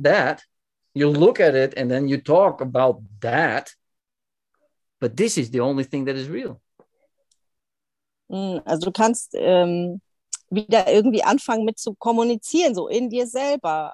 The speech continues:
Speaker 2: Und, und trotzdem wird es nicht wahr werden.
Speaker 1: And that's the same that we do with God.
Speaker 2: Das ist das Gleiche, was wir mit Gott tun.
Speaker 1: There's this big God with this long white beard, uh, somewhere in the clouds.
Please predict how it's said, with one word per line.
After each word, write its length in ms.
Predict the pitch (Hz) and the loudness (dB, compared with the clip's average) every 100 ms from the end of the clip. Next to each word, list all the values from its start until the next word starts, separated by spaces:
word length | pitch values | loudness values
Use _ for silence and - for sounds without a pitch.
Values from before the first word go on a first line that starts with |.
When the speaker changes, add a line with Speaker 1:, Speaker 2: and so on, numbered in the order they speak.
| - | -14
Speaker 2:
Und, 180 | 180 - | -16 -12
und 160 | 208 - | -12 -10
trotzdem 360 | 247 - 302 | -10 -4 -2
wird 140 | 233 262 | -2 -4
es 160 | - | -4
nicht 220 | 262 277 | -4 -2
wahr 480 | 240 302 247 165 170 _ _ _ _ _ _ _ | 0 0 0 -4 -10 _ _ _ _ _ _ _
werden. 260 | 180 156 147 | -4 -4 -2
Speaker 1:
And 80 | 143 | 0
that's 140 | 156 | 0
the 80 | 151 | -2
same 260 | - 190 208 | -4 -2 0
that 140 | 185 | 0
we 80 | 147 | 0
do 200 | 139 156 | 2 4
with 160 | 143 135 | 2 0
God. 360 | 214 262 - - _ _ _ _ _ _ _ _ _ _ _ _ _ _ _ _ | 0 0 -4 -8 _ _ _ _ _ _ _ _ _ _ _ _ _ _ _ _
Speaker 2:
Das 100 | 196 196 | -8 -6
ist 20 | |
das 120 | 190 | -6
Gleiche, 320 | - 170 185 | 0 0 2
was 200 | 175 - | -2 -2
wir 120 | 175 170 | -4 -4
mit 180 | 175 - | -4 -2
Gott 200 | 240 - | -2 -2
tun. 500 | - 170 170 175 - _ _ _ _ _ | -6 -6 -8 -10 -14 _ _ _ _ _
Speaker 1:
There's 160 | 120 131 | -12 -10
this 160 | 143 120 | -8 -8
big 400 | 113 185 151 - | -2 0 0 2
God 400 | 156 190 190 - | 2 2 0 -2
with 120 | 113 | -6
this 240 | 120 117 117 - _ _ | -6 -6 -12 -20 _ _
long 400 | 123 139 185 175 139 | 0 6 6 6 2
white 360 | 165 156 110 | 2 0 -2
beard, 460 | 131 156 196 139 120 | -4 0 2 0 0
uh, 140 | 123 | -4
somewhere 320 | 113 160 147 131 | -4 -2 0 0
in 60 | |
the 60 | 120 | -2
clouds. 500 | - 175 131 - | 0 2 0 -4